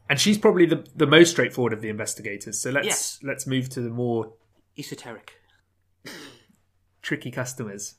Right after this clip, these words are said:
Speaker 1: yeah. Who's next?
Speaker 2: So we have Rita Young, who's the athlete. So she has, uh, three willpower, two intellect,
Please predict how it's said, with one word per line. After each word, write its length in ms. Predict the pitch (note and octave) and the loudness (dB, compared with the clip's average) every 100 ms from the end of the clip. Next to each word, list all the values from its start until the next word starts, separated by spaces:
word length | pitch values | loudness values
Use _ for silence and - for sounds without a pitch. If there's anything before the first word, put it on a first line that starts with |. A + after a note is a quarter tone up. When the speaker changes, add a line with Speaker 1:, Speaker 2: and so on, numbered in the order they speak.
| - | -8
Speaker 1:
yeah. 260 | B2 A2 - _ _ _ _ - | -8 -8 -14 _ _ _ _ -4
Who's 180 | E3 | -4
next? 440 | C#3+ A#2 - - - - | -2 -4 -6 -16 -20 -14
Speaker 2:
So 360 | - C3 C3 | -4 -2 -2
we 100 | C#3 F3 | -6 -6
have 380 | F3+ C#3 B2 - | -2 -2 -4 -8
Rita 260 | C3 F3+ D#3+ | -8 -6 -4
Young, 340 | F3 C3 F#2+ B2+ | -4 -4 -8 -12
who's 200 | A#2+ - | -16 -12
the 140 | A#2 | -10
athlete. 460 | C3 - A2+ - - _ _ _ _ _ | -10 -10 -18 -18 -20 _ _ _ _ _
So 180 | - A#2 | -12 -12
she 240 | - D3+ | -10 -14
has, 400 | - B2 A#2 - | -12 -12 -12 -12
uh, 200 | B2 A#2+ A2 | -10 -8 -10
three 200 | - F3+ | -8 -8
willpower, 500 | C#3+ B2+ - B2+ D3+ - _ _ | -6 -8 -6 -6 -8 -14 _ _
two 220 | - F3 | -10 -6
intellect, 640 | C#3 - G#2 G2 - - | -6 -8 -10 -10 -12 -20